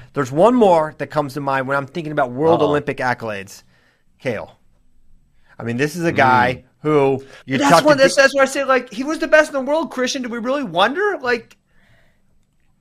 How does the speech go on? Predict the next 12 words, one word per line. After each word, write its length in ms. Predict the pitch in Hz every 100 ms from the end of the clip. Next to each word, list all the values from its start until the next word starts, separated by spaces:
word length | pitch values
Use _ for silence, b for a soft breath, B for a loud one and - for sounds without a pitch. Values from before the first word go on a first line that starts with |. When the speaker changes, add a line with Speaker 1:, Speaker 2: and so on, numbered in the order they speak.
| _ _ -
Speaker 2:
really? 460 | 165 269 427 403
Speaker 1:
Well, 40 | 269 _ 185
not 260 | 233 240 170
w-, 180 | 175 165
okay. 280 | 175 151
So 200 | 131 196
I 140 | - 185
guess 240 | 254 247
what 200 | 220 202
you're 120 | 190
saying 420 | 170 185 165 156 147
is 380 | 143 135 127